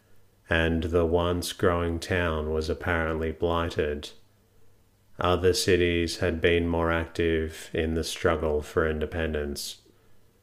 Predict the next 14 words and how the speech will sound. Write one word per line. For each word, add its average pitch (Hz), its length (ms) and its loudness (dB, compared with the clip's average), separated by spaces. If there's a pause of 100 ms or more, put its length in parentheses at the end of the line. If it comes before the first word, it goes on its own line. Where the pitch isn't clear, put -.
(320)
None 85 380 2
had 85 200 0
suffered 87 500 -2
more 87 280 0
severely 85 640 2
from 85 220 -4
the 80 100 -2
devastation 82 1120 -2 (320)
of 78 160 -2
war. 78 580 0 (1500)
"In 90 240 2
June 90 480 4
seventeen 87 680 2
eighty-seven," 80 880 -2